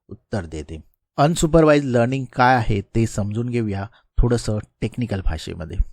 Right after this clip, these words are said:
Learning from data without known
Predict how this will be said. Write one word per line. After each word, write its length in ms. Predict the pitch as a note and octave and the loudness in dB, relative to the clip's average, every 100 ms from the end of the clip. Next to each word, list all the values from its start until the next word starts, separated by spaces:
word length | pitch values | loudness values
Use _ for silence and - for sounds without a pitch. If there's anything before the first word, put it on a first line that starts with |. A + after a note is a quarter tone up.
| - _ _ _ _ _ _ _ _ _ _ C3 | -8 _ _ _ _ _ _ _ _ _ _ 0
Learning 540 | B2 C#3+ D3+ F#3 G3+ G#3 _ _ _ _ _ _ - | 4 4 4 0 -2 -6 _ _ _ _ _ _ 4
from 420 | D3 C3+ C3+ C#3 D3 - A#2 | 6 6 2 -2 -8 -12 -2
data 420 | A#2 A#2+ B2+ B2+ | 0 2 2 2
without 480 | C3 A2 - A2 G#2+ - G#2 | 2 -2 -2 -2 -2 -4 -8
known 260 | F#2+ F#2+ | -6 -6